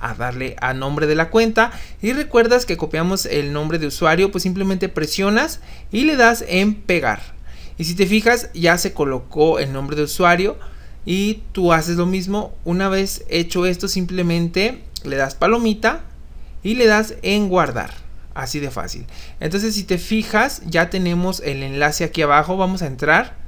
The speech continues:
y listo, ya tenemos, eh, el nombre de usuario como Instagram. Ahora, ¿qué tenemos que hacer?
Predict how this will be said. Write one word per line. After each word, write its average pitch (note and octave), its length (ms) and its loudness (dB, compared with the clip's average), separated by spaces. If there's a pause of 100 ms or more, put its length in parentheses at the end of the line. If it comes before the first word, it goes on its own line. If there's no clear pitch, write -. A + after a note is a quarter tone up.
(560)
y F#3+ 180 -2
listo, G3 360 0
ya F#3+ 180 2
tenemos, F#3 640 0 (240)
eh, C3 460 -4
el C#3 80 -4
nombre D3+ 220 -4
de E3 60 0
usuario E3+ 600 2
como C#3+ 380 -4
Instagram. D3+ 760 -2
Ahora, D3+ 220 4
¿qué F3+ 100 -2
tenemos A3+ 340 0
que A3+ 120 -2
hacer? B3 280 0